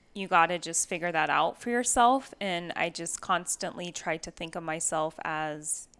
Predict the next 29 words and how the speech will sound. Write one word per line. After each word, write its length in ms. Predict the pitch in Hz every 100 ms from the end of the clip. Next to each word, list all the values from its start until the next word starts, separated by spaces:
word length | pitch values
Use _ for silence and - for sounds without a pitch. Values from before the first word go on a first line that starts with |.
| -
you 120 | 165
know, 180 | 160 160
a 60 |
ninety-year-old 760 | 165 165 165 175 170 170 185 190
woman 440 | 185 190 196 -
and 260 | 208 214 - 554 311
<laughs> 80 | -
be 80 | 277
like, 480 | 233 269 - 311 - - - - - - -
looking 320 | 226 226 220
back 200 | 196 185
at 60 |
my 140 | - 156
life, 300 | 165 180 175
and 100 | 165
I 60 | 165
don't 280 | 170 180 175
wanna 180 | 165
have 240 | 170 170 165
regrets. 760 | 165 156 160 - 233 - - -
And 500 | 196 175 165 165 165 -
if 140 | 180
there's 180 | - 175
something 400 | - 175 - 170
that 120 | 165
I 80 | 165
wanna 280 | 165 160 160
try, 500 | - - 160 160 185 208
I 200 | 180 165